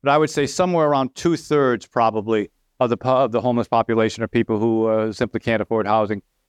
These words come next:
and the other third are people who have other, other problems that led them there.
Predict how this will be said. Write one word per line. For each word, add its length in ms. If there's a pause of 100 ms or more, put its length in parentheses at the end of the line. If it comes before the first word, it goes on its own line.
and 80
the 80
other 180
third 440
are 20
people 300
who 100
have 340
other, 400
other 200
problems 480
that 260
led 160
them 160
there. 240